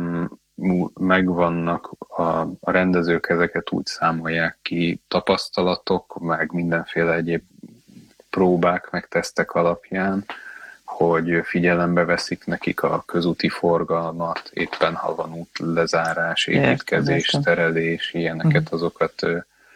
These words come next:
Speaker 1: azokat figyelembe veszik, és egyébként azt is, hogy, ö,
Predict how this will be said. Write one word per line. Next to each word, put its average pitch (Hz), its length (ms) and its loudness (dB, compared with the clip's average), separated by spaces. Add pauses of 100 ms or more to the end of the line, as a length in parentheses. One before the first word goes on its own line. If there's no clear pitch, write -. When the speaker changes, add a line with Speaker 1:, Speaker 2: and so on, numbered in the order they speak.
(180)
Speaker 1:
azokat 85 400 -2
figyelembe 80 600 0
veszik, 82 400 -2
és - 260 -2 (220)
egyébként 87 580 2
azt - 260 -2
is, 85 120 0
hogy, 82 200 2
ö, 82 260 4